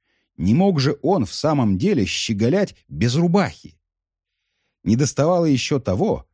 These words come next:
чтобы эта милая, невинная девочка увидела, что изображено у него на груди и животе. Правда, татуировка на обоих полушариях широкой давыдовской груди скромна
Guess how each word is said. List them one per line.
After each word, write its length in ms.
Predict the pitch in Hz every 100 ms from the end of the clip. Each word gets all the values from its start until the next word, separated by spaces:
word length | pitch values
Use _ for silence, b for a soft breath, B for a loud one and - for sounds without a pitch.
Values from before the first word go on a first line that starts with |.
| _
чтобы 400 | - - 113 143 -
эта 340 | 147 139 95 _ -
милая, 720 | 85 156 170 123 78 62 - _ -
невинная 560 | 104 139 185 165 139
девочка 520 | 113 98 180 139 - 131
увидела, 800 | - 104 92 240 147 80 64 69 _ _ _
что 280 | - - 165
изображено 800 | 147 131 120 110 104 123 220 - _ -
у 60 |
него 260 | 110 104 147
на 100 | 135
груди 500 | 107 104 117 190 - _
и 100 | 131
животе. 600 | 110 131 135 - 73 - _ _ _ _ _ _ _ _ _ _ _
Правда, 500 | - 170 160 175 151 - _ -
татуировка 600 | 135 175 185 254 - 120
на 140 | 127
обоих 360 | 147 156 170 123
полушариях 560 | 143 151 - 151 139 110
широкой 440 | 117 156 139 120
давыдовской 520 | 117 143 139 - 131
груди 500 | 104 107 131 226 - _ _
скромна 640 | - - - 117 185 190